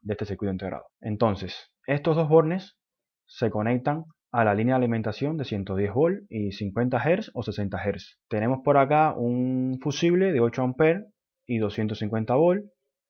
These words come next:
y un termistor, el cinco D raya trece con coeficiente térmico negativo. Este filtro de línea se utiliza para bloquear la interferencia debido a la conmutación.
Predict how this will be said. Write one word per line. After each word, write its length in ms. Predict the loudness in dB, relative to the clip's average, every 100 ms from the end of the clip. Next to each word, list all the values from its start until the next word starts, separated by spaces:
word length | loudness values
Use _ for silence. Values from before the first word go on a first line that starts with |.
| _
y 140 | -4 0
un 160 | 0
termistor, 640 | 0 0 -2 4 4 4 -2 _ _ _ _ _ _ _ _ _ _ _ _
el 380 | -8 -6 -6 -6
cinco 460 | 0 0 2 2
D 360 | 2 2 -2 -6 _ _ -6
raya 340 | 2 4 4
trece 460 | 2 0 0 -8 -12 _ _ _ _ _ _ _ -4
con 200 | -2 0
coeficiente 440 | -4 -2 -4 0
térmico 360 | 0 0 0 -2
negativo. 520 | -2 -2 -4 -4 -8 _ _
Este 240 | -4 -2
filtro 320 | 0 0 2 4
de 100 | 4
línea 400 | 2 0 -4 -12 _ _ _ _
se 160 | -4 -2
utiliza 480 | 0 2 2 0 2
para 220 | 4 6
bloquear 560 | 4 0 4 4 4 -8 _
la 120 | -4
interferencia 760 | -2 -2 -2 0 0 -2 -4 -6 _
debido 640 | -2 2 6 6 6 2 -6
a 160 | -6 0
la 120 | 2
conmutación. 720 | 0 -2 -2 -2 -2 -4 -4